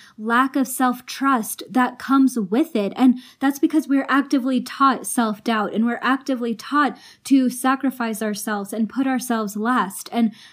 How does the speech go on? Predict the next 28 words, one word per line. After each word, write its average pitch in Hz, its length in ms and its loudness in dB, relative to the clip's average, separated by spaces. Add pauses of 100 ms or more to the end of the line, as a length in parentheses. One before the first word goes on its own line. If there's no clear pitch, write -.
(220)
that's 294 300 0 (140)
a 262 80 2
whole 269 320 -2
other 233 200 -2
tangent 220 460 -4
that 220 80 -4
I 220 80 -4
could 208 160 -4
go 214 160 -2
on, 208 160 -2
and 208 100 -2
that's 220 160 -4
exactly 233 540 0
why 220 160 0
I 214 60 -4
cr-, - 200 -12
I 226 140 -2
created 220 500 -2
my 202 120 -4
self-trust 220 640 -6
course 208 300 -6
for 214 100 -8
South 214 320 -4
Asian 208 260 -2
women 208 300 0
specifically 208 840 -4 (280)
and 214 200 -2
femmes, 214 460 0